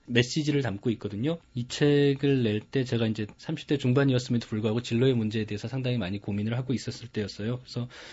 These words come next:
지금 이 책에 소개된 사람들처럼 사는 게 참 부럽고 아름답긴 하지만 부럽기만 하면 될까? 혹시 나도 갈 수 있진 않을까? 이 사람들과 나이 차이는 아주 딱 한 발밖에 안 난다는 것을 느꼈고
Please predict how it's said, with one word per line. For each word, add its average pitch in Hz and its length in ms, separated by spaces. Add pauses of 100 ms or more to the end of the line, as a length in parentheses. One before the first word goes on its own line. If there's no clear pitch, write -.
(160)
지금 135 280
이 131 120
책에 156 300
소개된 165 400
사람들처럼 147 680
사는 147 280
게 170 160
참 202 280 (180)
부럽고 139 480
아름답긴 135 640
하지만 143 500 (600)
부럽기만 175 680
하면 165 240
될까? 117 440 (200)
혹시 170 440
나도 113 220
갈 123 180
수 127 160
있진 165 240
않을까? 107 440 (180)
이 147 140
사람들과 135 580
나이 110 200
차이는 139 260
아주 220 520
딱 - 180
한 - 140
발밖에 220 320
안 113 100
난다는 120 380
것을 104 500
느꼈고 127 680